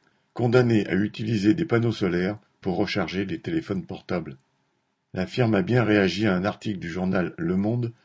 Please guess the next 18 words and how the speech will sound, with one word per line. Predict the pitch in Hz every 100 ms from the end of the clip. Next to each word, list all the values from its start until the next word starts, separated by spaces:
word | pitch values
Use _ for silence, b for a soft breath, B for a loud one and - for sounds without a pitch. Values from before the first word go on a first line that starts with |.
| _ -
détaillant | 107 110 113 113 127
le | 104
montage | 95 107 117 92
financier | - 113 107 90 - 107 110 -
utilisé | 107 127 110 107 113
par | 110 98
Total | - 95 107 110 113
pour | - 92
financer | 110 98 95 - 113
la | 90
junte | 80 101 107
à | 92
partir | 92 120 - - 107
d'une | 90 80
filiale | - 110 117 113
enregistrée | 92 87 82 85 -
aux | 101
Bermudes. | 92 95 92 80